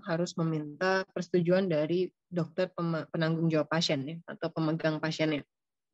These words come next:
Memang ada masalah kalau misalnya ternyata dokternya tidak berkenan untuk kita melaporkan kasus ini.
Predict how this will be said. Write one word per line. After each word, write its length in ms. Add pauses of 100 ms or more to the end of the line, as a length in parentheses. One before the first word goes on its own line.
(1160)
Memang 320
ada 480
masalah 480
kalau 640
misalnya 400
ternyata 240
dokternya 560
tidak 240
berkenan 640
untuk 480
kita 320
melaporkan 560
kasus 320
ini. 400